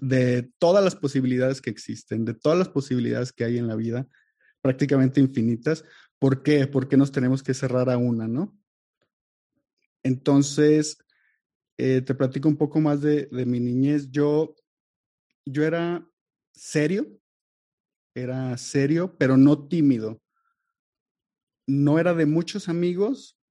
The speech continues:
pero si tenía que exponer, en, en el salón exponía, no, no tenía problemas, o si tenía que hablar en un grupo, no tenía problemas. Era serio, pero no, no era tímido.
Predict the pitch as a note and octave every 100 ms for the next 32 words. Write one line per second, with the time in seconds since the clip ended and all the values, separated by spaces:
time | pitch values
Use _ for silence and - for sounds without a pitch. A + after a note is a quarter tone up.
0 | _ C#3 C3 C3 - C3 B2 C3 C#3 D3+
1 | F3+ - F3 E3+ F#3+ B3 - _ _ _
2 | _ - A#2+ A#2+ A#2 B2 A#2+ A#2+ B2 D#3
3 | G3+ - - B2 C3+ C3 A#2 A#2+ A2+ B2
4 | B2+ A#2+ A#2+ A#2+ A#2+ B2+ B2+ A#2+ A2+ A2
5 | G#2+ A#2 B2 C3 C3+ C3 C3+ C3 C3 C#3
6 | D3 C#3+ C#3+ C3 B2 A#2+ - A2 A2+ A#2
7 | A2+ G#2+ - - A#2 A#2+ C3 A#2+ - D3+
8 | D3+ E3+ D3 A#2+ A#2+ A#2+ - C3 C3 B2+
9 | - D3+ C3+ A#2 A#2